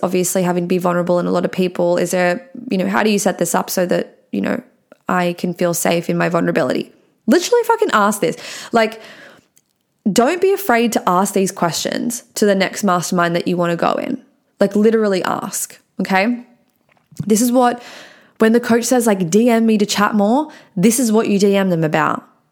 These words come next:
right? And then if they say, what they tell you suffices, right? Then you say, "Cool, yep, give me the link," right? It's okay if you have some sort of hesitancy of working with somebody.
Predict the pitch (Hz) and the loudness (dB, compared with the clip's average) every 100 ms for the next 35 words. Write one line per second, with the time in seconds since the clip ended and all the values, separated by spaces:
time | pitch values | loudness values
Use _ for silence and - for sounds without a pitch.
0 | _ _ _ 190 202 240 262 - - - | _ _ _ 2 2 2 -2 -12 -20 -4
1 | 208 202 202 214 208 208 - 240 - 214 | 2 2 2 2 2 2 0 0 2 2
2 | 202 196 - 277 302 226 196 185 190 190 | 2 0 -2 0 2 2 0 0 0 -4
3 | - - 202 220 370 370 196 180 254 - | -8 -2 0 2 0 0 0 2 0 -4
4 | - - _ _ _ _ _ 208 233 302 | -8 -12 _ _ _ _ _ 0 2 0
5 | 311 - - _ _ _ 220 226 220 233 | -4 -16 -20 _ _ _ 2 2 2 0
6 | 233 - 320 202 180 214 208 - 214 196 | 0 0 2 2 2 2 0 0 -2 0
7 | 196 175 - - - - _ _ _ _ | 0 0 -2 -4 -10 -20 _ _ _ _
8 | - 226 247 285 - - - - - 247 | -2 2 2 0 -6 -20 -20 -6 0 2
9 | 320 370 262 240 247 233 196 190 190 208 | 2 0 0 0 2 2 2 0 0 0
10 | 220 202 170 170 196 196 220 208 247 269 | 2 0 2 0 0 0 0 2 0 0
11 | - 202 185 180 185 180 165 160 - - | 0 0 2 0 0 -2 -2 -2 -2 0
12 | - - | -2 -4